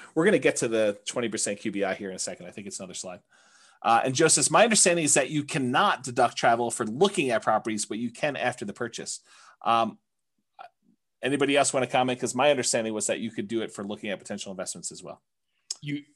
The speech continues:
Speaker 2: you can do it for looking at potential investments. There's a slew of rules, uh, about it. Again, um, it, it needs to be legitimate. That's, that's what it royal, really boils down to.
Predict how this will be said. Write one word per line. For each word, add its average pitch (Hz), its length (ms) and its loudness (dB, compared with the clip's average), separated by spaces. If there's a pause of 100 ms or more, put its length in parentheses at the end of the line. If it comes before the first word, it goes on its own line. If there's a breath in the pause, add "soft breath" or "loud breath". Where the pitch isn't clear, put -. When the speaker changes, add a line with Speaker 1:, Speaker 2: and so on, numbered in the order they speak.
(120)
Speaker 2:
you 147 260 -12
can 185 380 0
do 202 100 0
it 196 140 2
for 175 160 -4
looking 170 300 -2
at 165 100 -8
potential 156 420 -6
investments. 151 480 -4
There's 139 200 -6
a - 40 -10
slew 156 340 -2
of 117 160 -2
rules, 147 680 -4 (320)
uh, 147 220 -6
about 147 340 0
it. 160 180 -2
Again, 135 580 -6 (420 soft breath)
um, 123 480 -6 (120)
it, 160 140 -6
it 156 160 -2
needs 160 200 0
to 147 40 -8
be 143 100 -2
legitimate. 120 520 -4
That's, - 380 -2 (100)
that's 139 500 -2 (480)
what 131 200 -2
it 123 200 -6
royal, 131 460 -2
really 135 260 -4
boils 123 360 -8
down 120 280 -8
to. 120 340 -8